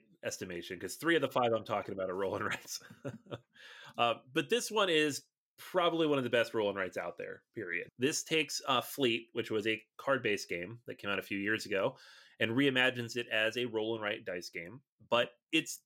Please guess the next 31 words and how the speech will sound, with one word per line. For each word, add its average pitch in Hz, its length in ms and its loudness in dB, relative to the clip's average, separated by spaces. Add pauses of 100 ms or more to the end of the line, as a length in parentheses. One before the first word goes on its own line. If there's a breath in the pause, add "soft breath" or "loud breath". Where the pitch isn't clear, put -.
chunkier 175 540 0
than 131 140 2
your 123 100 -2
typical 117 420 -4
roll 85 220 -4
and - 80 -16
write. - 180 -18 (360)
It 117 280 2
takes, - 480 -2 (160)
you 123 80 -4
know, 85 100 -4
forty-five 139 500 0
minutes, 127 480 -4 (120)
a - 60 -16
little 123 120 -4
bit 131 100 -4
longer, 117 480 0 (520 soft breath)
uh, 95 340 0 (180)
and 110 360 2 (340)
it 123 120 0
has 117 400 2 (160)
multiple 139 480 0
rounds, 120 560 0
multiple 120 380 -2
structures. 107 520 -2
You 101 80 -4
have - 80 -10
two 156 140 -4
sheets 139 240 -4
of 123 80 -8
paper. 107 440 -4